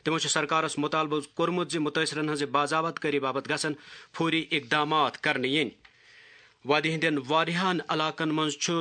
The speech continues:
تُلہٕ کُلٮ۪ن ہٕنٛدِس غٲر قونوٗنی ژٹنس مُتعلق اطلاع واتنہٕ پتہٕ سیریکلچر محکمہٕ متحرک گوٚمُت۔ أتھۍ دوران چھُ محکمہٕ دٔسۍ وادی منٛز جٲری کوکون آکشن مارکیٹس تحت پگاہ یعنی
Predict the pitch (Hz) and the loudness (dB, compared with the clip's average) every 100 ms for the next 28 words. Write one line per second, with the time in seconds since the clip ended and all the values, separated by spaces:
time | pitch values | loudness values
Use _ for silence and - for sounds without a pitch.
0 | 160 156 151 165 165 143 143 147 113 151 | -2 -2 0 0 0 0 0 -2 0 0
1 | 147 143 151 156 160 143 - 147 143 180 | 0 -2 -2 0 2 0 0 -2 0 -4
2 | - 131 135 139 143 - - - - 170 | -2 -2 0 0 -2 -10 -20 -18 0 0
3 | 170 190 180 135 139 147 170 139 156 151 | 2 2 4 4 2 0 -2 -2 -2 -2
4 | - 151 170 170 147 131 131 139 143 143 | -2 0 0 0 0 0 0 0 0 0
5 | - - - 120 151 156 151 120 104 156 | -4 -20 -6 0 0 0 0 0 0 0
6 | 131 104 - - - - - 143 147 165 | 0 -2 -14 -20 -20 -18 0 2 4 4
7 | 170 170 165 156 165 170 165 165 165 - | 2 0 0 0 0 0 0 2 0 0
8 | 135 156 160 160 151 117 156 165 170 175 | 0 0 2 0 0 2 2 4 2 0
9 | - 160 151 170 180 180 160 160 170 160 | -2 0 0 2 2 4 4 2 0 0
10 | 151 151 151 165 156 - 156 156 156 - | 0 0 0 -2 -2 -2 0 0 -2 -6
11 | - 151 160 165 147 151 | 4 4 4 -2 0 2